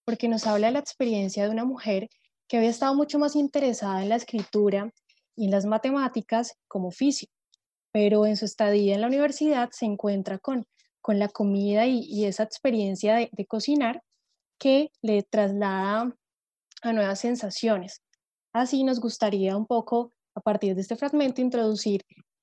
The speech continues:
eh, la cocina y, y el hacer de comer como algo más allá de lo cotidiano y que lo pensemos como un laboratorio de experiencias,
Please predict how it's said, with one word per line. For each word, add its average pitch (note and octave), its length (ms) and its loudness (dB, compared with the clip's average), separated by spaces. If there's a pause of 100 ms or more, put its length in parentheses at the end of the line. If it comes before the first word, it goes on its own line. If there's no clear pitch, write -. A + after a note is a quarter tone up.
(160)
eh, G#3+ 320 0
la G3+ 180 -2
cocina A#3 540 2
y, G3+ 140 2
y G3 140 -2
el G3 80 0
hacer F#3+ 220 -4
de G#3 120 -4
comer G3+ 340 -2
como A3 280 -2
algo G3 280 0
más G#3+ 300 -4
allá A3+ 220 0
de A#3 60 2
lo C4 140 -2
cotidiano C#4 560 0 (340)
y C#4+ 120 -2
que D#4 100 4
lo D4+ 160 6
pensemos C#4+ 600 2
como G#3+ 260 -2
un G3 160 0
laboratorio G3 540 -2
de F#3+ 80 -2
experiencias, F#3+ 840 -6